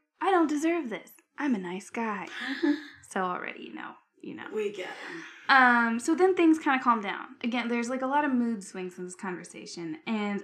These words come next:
Speaker 1: uh, again, it, it calms down. He says to her, "You're kinda mental in a cute way."
Speaker 2: <gasps>
Speaker 1: And then he's,
Speaker 2: Hmm.
Speaker 1: like, trying to, like, deal with her drunkenness. He says, "Do you want some cheese? What do you want?" Just, again, like, normal drunk stuff.
Speaker 2: Yeah, cheese.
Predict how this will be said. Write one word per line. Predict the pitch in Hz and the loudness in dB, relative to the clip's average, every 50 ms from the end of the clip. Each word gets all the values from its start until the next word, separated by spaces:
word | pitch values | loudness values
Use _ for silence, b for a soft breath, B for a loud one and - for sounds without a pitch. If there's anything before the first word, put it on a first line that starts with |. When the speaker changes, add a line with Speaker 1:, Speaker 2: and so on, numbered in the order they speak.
| - - | -8 -6
Speaker 1:
uh, | 208 202 196 190 185 180 170 - - - - - | -4 -4 -2 -2 -2 -4 -4 -8 -10 -12 -12 -12
again, | 226 196 208 233 240 262 269 269 | -10 -4 -2 0 0 0 0 -2
it, | 254 | -4
it | - 220 | -6 -8
calms | - - 254 254 254 247 | -4 0 0 2 2 2
down. | 254 254 240 233 | 2 0 0 0
He | 220 | -2
says | 220 - 233 226 220 | -4 -6 -6 -6 -6
to | - 226 | -6 -6
her, | 233 214 214 208 208 B B B B B B | -4 -4 -4 -6 -8 B B B B B B
"You're | _ 320 359 | _ -2 -2
kinda | 359 349 370 381 339 | 0 -2 2 2 4
mental | 247 226 214 214 254 277 269 - - - - - - B B B B B B B - | 4 4 4 2 0 -2 -2 -4 -10 -12 -12 -16 -20 B B B B B B B 4
in | 302 233 | 4 4
a | |
cute | 196 - - - 208 208 226 - - | 4 0 -8 -8 -6 -6 -6 -8 -10
way." | 180 - - | -16 -12 -2
Speaker 2:
<gasps> | - 311 359 392 381 349 311 277 269 254 226 - _ _ _ B B B B B B B B B B B - | 2 2 4 4 4 2 0 0 -4 -8 -14 -20 _ _ _ B B B B B B B B B B B 0
Speaker 1:
And | 285 247 247 - | 2 8 8 8
then | 269 262 262 277 | 8 8 6 6
he's, | 285 269 254 202 | 6 6 4 2
Speaker 2:
Hmm. | 208 | 0
Speaker 1:
like, | 240 233 220 214 | -2 -2 -2 -4
trying | - - 233 220 220 220 226 226 | -4 -4 -2 0 0 0 0 -2
to, | 214 208 202 196 | -2 -2 -2 -2
like, | 190 185 175 175 175 - _ - 180 - | -4 -6 -8 -10 -10 -14 _ -20 -16 -8
deal | 202 196 196 196 | -6 -6 -4 -4
with | 190 196 185 | -6 -6 -8
her | 196 190 | -8 -8
drunkenness. | 185 262 311 311 311 302 294 294 294 285 | -2 2 2 2 2 2 0 0 -2 -4
He | - | -6
says, | 208 - 196 180 175 - b b b b b b b b | -10 -8 -10 -10 -10 -14 b b b b b b b b
"Do | - 233 | -6 -4
you | 214 196 | -4 -4
want | 190 180 - | -4 -6 -6
some | - 151 - | -10 -12 -8
cheese? | - - - 285 294 294 294 294 285 285 285 285 277 277 277 - - _ | -8 -4 -2 0 0 2 2 2 0 0 -2 -2 -4 -6 -8 -12 -10 _
What | 190 175 | -6 -6
do | 170 | -6
you | 165 156 160 | -6 -8 -6
want?" | 170 196 226 240 247 247 240 247 - - - - - - | -4 -2 0 2 2 2 0 -2 -4 -8 -14 -14 -14 -12
Just, | - 220 - - - | -12 -12 -12 -10 -8
again, | 269 226 240 262 226 196 185 | -8 -6 -4 -2 -4 -2 -4
like, | 185 185 - | -6 -6 -6
normal | 196 220 233 254 269 262 262 262 262 254 254 | -4 -2 -2 0 0 -2 -2 -2 -2 -4 -4
drunk | 214 220 220 220 226 220 220 220 220 - - - _ _ _ _ _ | -6 -4 -4 -2 -2 -2 -2 -4 -8 -14 -20 -20 _ _ _ _ _
stuff. | - - 311 - - - - - - - 381 | -8 -8 -6 -6 -6 -10 -14 -20 -14 -10 -8
Speaker 2:
Yeah, | 392 - - - | -6 -6 -6 -8
cheese. | - - 196 170 160 - - - | -8 -8 -8 -8 -8 -12 -16 -20